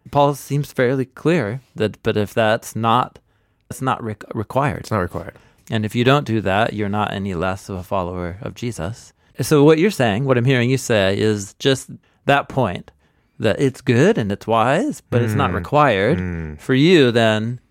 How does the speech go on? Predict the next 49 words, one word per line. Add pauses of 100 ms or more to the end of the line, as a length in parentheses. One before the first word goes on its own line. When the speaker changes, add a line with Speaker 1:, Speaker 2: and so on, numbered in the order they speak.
(180)
Speaker 1:
am
I
hearing
you
say
it, (260)
uh,
undercuts (280)
the
power (200)
Speaker 2:
Yeah,
Speaker 1:
that
Speaker 2:
it's
Speaker 1:
it
could,
Speaker 2:
interesting.
Speaker 1:
that
it
could
have? (520)
Uh,
my
question
would
be,
why
can't
it
still
be
powerful,
Speaker 2:
Uh-huh. (180)
If
it's
Speaker 1:
but
Speaker 2:
not
Speaker 1:
not
Speaker 2:
required.
Speaker 1:
be
required
Speaker 2:
Yeah. (580)
Speaker 1:
t-,
for
entry
into
the
family
of
Jesus?